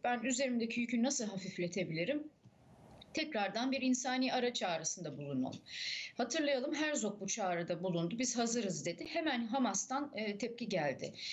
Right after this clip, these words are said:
E, ve dediler ki ilk önce şiddetin durması lazım, çatışmaların durması lazım dediler. E, fakat özellikle son iki gün içerisinde malumunuz çatışmaların yoğunluğunun arttığını görüyoruz. Yani İsrail bir yandan diyor ki biz insani ara verelim,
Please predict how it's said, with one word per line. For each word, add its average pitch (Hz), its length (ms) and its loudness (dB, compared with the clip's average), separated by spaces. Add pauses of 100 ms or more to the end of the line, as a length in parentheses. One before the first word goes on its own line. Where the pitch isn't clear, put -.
(240)
E, 196 260 2
ve 226 140 0
dediler 294 440 0
ki 311 100 -8
ilk 311 280 -2
önce 254 180 2
şiddetin 240 480 0
durması 160 400 0
lazım, 143 400 0
çatışmaların 202 640 0
durması 151 440 0
lazım 131 440 -2
dediler. 156 440 -4 (400)
E, 202 140 2
fakat 254 320 0
özellikle 269 520 0
son 285 200 0
iki 269 220 0
gün 277 140 4
içerisinde 214 560 0
malumunuz 226 680 2 (300)
çatışmaların 254 580 0
yoğunluğunun 254 800 6
arttığını 302 480 2
görüyoruz. 180 420 2
Yani 220 200 2
İsrail 277 460 0
bir 269 60 0
yandan 269 480 2
diyor 403 220 0
ki 311 200 -2 (340)
biz 285 220 -2
insani 277 560 2
ara 269 240 2
verelim, 320 320 0